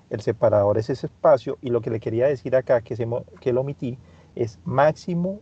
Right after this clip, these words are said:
créeme, dos columnas adicionales. Dos columnas adicionales. Entonces, faltó el dos y le voy a decir que no me elimine la columna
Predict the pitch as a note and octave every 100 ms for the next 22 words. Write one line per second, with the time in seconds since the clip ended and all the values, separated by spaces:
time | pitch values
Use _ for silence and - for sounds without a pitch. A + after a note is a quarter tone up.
0 | - B2+ C#3 D3+ - B2 C#3+ - D#3 D3
1 | C#3+ C#3 C#3 A2+ A2+ A2+ A2+ - - _
2 | _ _ _ - _ _ - G#2 - A#2
3 | A#2+ A#2 B2+ A#2+ F#3 A#2+ G2 A2 G#2+ -
4 | _ _ - G2+ - B2+ D#3 D#3+ - _
5 | B2+ A2+ A2 A2+ A#2 C3 - C3+ C3+ C#3
6 | B2+ G#2+ A#2 B2+ C#3 B2+ A2+